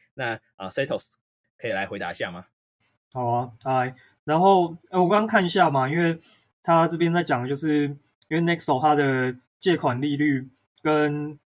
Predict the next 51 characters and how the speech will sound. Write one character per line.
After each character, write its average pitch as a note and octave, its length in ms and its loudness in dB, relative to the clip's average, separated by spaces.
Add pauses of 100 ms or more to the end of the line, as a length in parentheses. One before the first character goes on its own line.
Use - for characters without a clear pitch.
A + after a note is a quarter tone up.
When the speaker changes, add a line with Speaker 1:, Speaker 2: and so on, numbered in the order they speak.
(140)
Speaker 2:
呃， C3 200 -2
存 E3 160 -4
款 C#3 180 0
利 D3 120 0
率 D3+ 120 -2
不 C#3+ 140 -4
一 D3 40 0
样， C3+ 140 0
所 D#3 160 -2
以 D3 60 2
他 D3+ 140 2
有 D3+ 80 0
想 A#2+ 180 -4
说 C#3 180 0
是 C#3 120 -6
不 C3+ 40 -6
是 D3 140 -6
能 B2+ 180 -6
借 C3+ 160 -4
出 C#3 120 -4
来 B2 100 0
做 C3 180 -4
那 B2+ 60 -6
个 B2 100 -6
套 B2 180 -2
利 A#2+ 140 -6
嘛。 A2 160 -8 (440)
那 F3 320 4
因 - 320 -4
为 A3 40 6
这 A#3 120 0
个 A3+ 40 4
我 F#3+ 120 4
自 G#3 100 -2
己 F#3+ 60 2
有 E3+ 80 4
想 C#3+ 240 0
过 D#3+ 160 2
啦， C3+ 100 6
那， D#3+ 220 2 (400)
呃， E3 80 0
原 F#3+ 160 4
则 G3+ 100 4
上 F#3+ 460 6
当 F#3 160 6
然 F3+ 80 4
是 F3+ 100 -4
可 D3 300 0
以， B2+ 260 -4 (180)
但 F3 140 -2
是， F3 340 0